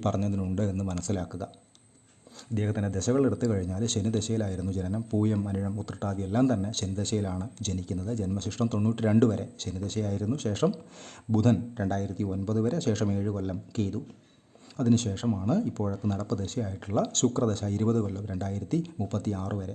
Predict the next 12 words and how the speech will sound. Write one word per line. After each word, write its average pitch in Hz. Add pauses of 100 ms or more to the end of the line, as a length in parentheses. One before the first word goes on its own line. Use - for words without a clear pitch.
അതിനുശേഷം 101
സൂര്യൻ, 123 (840)
ലഗ്നാധിപൻ്റെ 110 (1400)
ദശ 107 (260)
ആറ് 101
കൊല്ലം. 104 (640)
ശേഷം 135 (100)
ചന്ദ്രൻ 113 (220)
പത്ത് 110
കൊല്ലം, 98 (120)
രണ്ടായിരത്തി 107 (200)
അൻപത്തി 104